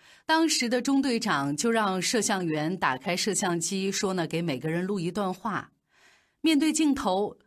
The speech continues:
那些一个一个曾经在火场英勇无比、毫无畏惧的男子汉，只要是一开口提到爸妈或者亲人这两个字，全部都会低头哽咽，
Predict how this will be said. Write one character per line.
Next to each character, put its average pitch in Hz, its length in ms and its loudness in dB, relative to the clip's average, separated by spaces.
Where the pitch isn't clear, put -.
那 302 160 4
些 294 260 2
一 233 200 0
个 294 180 0
一 233 140 0
个 233 160 0
曾 220 260 -2
经 247 180 0
在 226 220 0
火 190 340 -2
场 165 360 -2
英 269 280 2
勇 190 160 0
无 147 340 -2
比、 170 200 -4
毫 180 320 0
无 254 360 0
畏 254 220 -2
惧 226 260 -2
的 160 160 -2
男 151 240 0
子 165 180 -4
汉， 156 320 -4
只 240 120 0
要 349 180 6
是 - 160 0
一 247 100 0
开 254 240 0
口 151 260 -6
提 190 300 -6
到 240 180 2
爸 208 480 0
妈 269 380 2
或 247 140 0
者 160 160 -2
亲 302 340 2
人 180 200 2
这 202 100 -2
两 135 220 -4
个 165 100 -8
字， 156 260 -4
全 214 300 0
部 277 160 0
都 175 120 -2
会 170 160 -2
低 214 220 -4
头 165 220 -4
哽 139 200 -6
咽， 156 280 -6